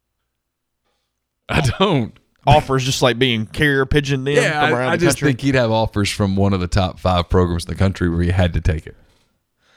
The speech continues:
Speaker 2: And if so, you pat him on the tail and wish him good luck.
Speaker 1: Of course.
Speaker 2: Appreciate it, bud.
Speaker 1: Yeah, I mean, you
Speaker 2: We'll see you in the Cotton Bowl next year. How you doing?
Speaker 1: You know that scene in, uh, in Coming to America where, uh, King Jabby Joffer,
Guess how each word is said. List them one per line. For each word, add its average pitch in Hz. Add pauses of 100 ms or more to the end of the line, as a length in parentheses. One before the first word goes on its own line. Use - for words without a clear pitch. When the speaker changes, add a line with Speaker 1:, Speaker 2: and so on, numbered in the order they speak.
(1080)
Speaker 2:
And 147
if 175
so, 175
you 143
pat 147
him 160
on 160
the 131
tail 156
and 113
wish 151
him 131
good 156
luck. 135
Speaker 1:
Of 170
course. - (560)
Speaker 2:
Appreciate 175
it, 107
bud. 165
Speaker 1:
Yeah, 381
I -
mean, 113
you 262
Speaker 2:
We'll 190
see 220
you 226
in 190
the 151
Cotton 190
Bowl 127
next 123
year. 123
How 165
you 170
doing? 143 (100)
Speaker 1:
You 156
know 185
that 160
scene 165
in, 131
uh, 113
in 113
Coming 139
to 139
America 131
where, 107 (420)
uh, 101
King 120
Jabby 113
Joffer, 120